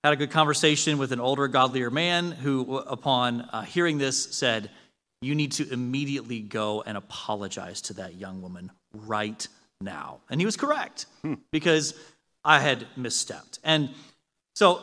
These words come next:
Speaker 1: you know, sometimes we try the sign thing and pray for a sign, and sometimes we might think we get it, and it's actually not a sign
Speaker 2: Yeah.
Speaker 1: at all. So, when you're thinking about a decision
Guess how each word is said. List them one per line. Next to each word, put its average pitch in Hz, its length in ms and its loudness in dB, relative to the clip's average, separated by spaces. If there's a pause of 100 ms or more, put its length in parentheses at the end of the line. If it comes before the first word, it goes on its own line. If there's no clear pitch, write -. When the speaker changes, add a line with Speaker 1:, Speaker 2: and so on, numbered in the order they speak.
(100)
Speaker 1:
you 190 100 -2
know, 165 60 2
sometimes 196 320 2
we 165 60 0
try 160 140 2
the 131 100 2
sign 139 520 4
thing 139 480 0
and 117 180 -4
pray 139 160 2
for 131 180 -6
a 123 60 -4
sign, 123 320 0
and 127 100 -8
sometimes 254 360 0
we 165 60 -4
might 180 160 0
think 196 200 -4
we 165 120 -6
get 165 460 -2
it, 185 440 -2 (120)
and 147 140 -2
it's 139 160 -4
actually 123 440 0
not 101 300 -8
a 104 100 -12
sign 87 500 -8 (400)
Speaker 2:
Yeah. 101 120 -14
Speaker 1:
at 131 60 -8
all. 165 320 -10 (560)
So, 180 240 4 (600)
when 165 120 4
you're 220 100 4
thinking 240 280 2
about 165 240 4
a - 20 -6
decision 127 440 -4